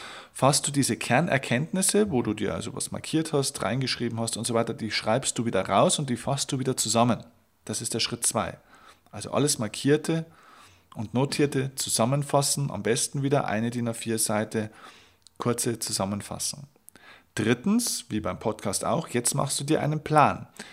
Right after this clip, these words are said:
Wo kannst du dieses Wissen, diese Erkenntnisse jetzt umsetzen? In welchen Lebensbereichen? Wie veränderst du etwas dafür? Viertens, du etablierst die Gewohnheit. Fünftens, du überprüfst die Ergebnisse, auch in einem festgelegten Zeitraum, den du am besten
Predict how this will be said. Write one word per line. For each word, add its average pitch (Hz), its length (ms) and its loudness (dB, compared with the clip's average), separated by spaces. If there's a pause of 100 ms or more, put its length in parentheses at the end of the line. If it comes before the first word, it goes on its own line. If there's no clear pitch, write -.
(300)
Wo 113 440 4
kannst 143 440 0
du 160 80 4
dieses 147 480 0
Wissen, 135 300 2
diese 135 180 0
Erkenntnisse 120 520 -2
jetzt 143 160 0
umsetzen? 170 720 0 (260)
In 104 160 -4
welchen 123 320 0
Lebensbereichen? 123 960 -2
Wie 120 180 2
veränderst 127 560 0
du 113 60 -4
etwas - 300 -6
dafür? - 240 -14 (400)
Viertens, 139 400 4
du 104 80 -2
etablierst 107 600 0
die 107 80 -6
Gewohnheit. 131 560 0 (240)
Fünftens, 123 560 -2
du - 80 -6
überprüfst 113 640 -2 (280)
die 147 100 2
Ergebnisse, 156 720 2
auch 107 140 -2
in 143 100 0
einem 101 160 0
festgelegten 120 720 0
Zeitraum, 113 640 -2
den 113 160 -2
du 131 100 0
am 98 140 -2
besten 139 500 -2